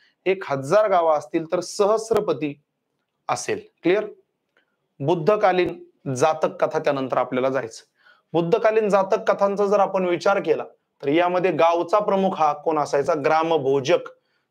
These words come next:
त्यालाच आपण काय म्हणतोय? सरपंच. बुद्धकालीन जातक कथामध्ये गावचा प्रमुख ग्रामभोजक असेल अशा पद्धतीची तरतूद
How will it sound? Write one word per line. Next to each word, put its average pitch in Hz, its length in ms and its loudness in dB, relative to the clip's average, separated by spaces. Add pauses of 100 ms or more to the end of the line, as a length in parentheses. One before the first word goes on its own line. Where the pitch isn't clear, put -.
(120)
त्यालाच 143 300 0
आपण 135 260 -6
काय 135 160 -4
म्हणतोय? 135 420 0 (360)
सरपंच. 135 680 -2
बुद्धकालीन 170 680 0
जातक 156 460 0
कथामध्ये 160 540 0 (400)
गावचा 156 420 2
प्रमुख 170 300 0
ग्रामभोजक 160 760 0
असेल 151 280 0
अशा 139 200 0
पद्धतीची 147 560 -2
तरतूद 185 440 -2